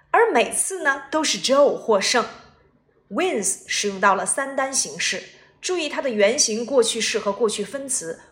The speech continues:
win, won, won。Every time，每一次，也可以用each time。Bill Freeh's garden is larger than Joe's。比尔·弗里斯的花园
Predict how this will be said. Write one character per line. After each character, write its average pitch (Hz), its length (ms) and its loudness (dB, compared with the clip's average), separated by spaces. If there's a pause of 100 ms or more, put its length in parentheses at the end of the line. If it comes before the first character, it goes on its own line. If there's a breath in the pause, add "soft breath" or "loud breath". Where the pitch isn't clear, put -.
(120)
win, 320 380 -6 (220)
won, 208 440 0 (160)
won。 202 480 2 (600 soft breath)
Every 349 340 2
time， 170 380 -4 (240)
每 175 300 -10
一 185 120 -12
次， - 500 -6
也 208 140 0
可 220 140 0
以 202 80 0
用 214 280 0
each 233 260 -4
time。 - 340 -14 (1120 loud breath)
Bill 392 440 6
Freeh's 330 600 -4
garden 202 500 2
is 226 240 -4
larger 220 500 4
than 190 260 -4
Joe's。 - 560 -8 (2000 soft breath)
比 359 200 6
尔· 330 140 10
弗 311 160 -6
里 320 140 -2
斯 311 160 -2
的 339 100 4
花 311 220 4
园 247 360 0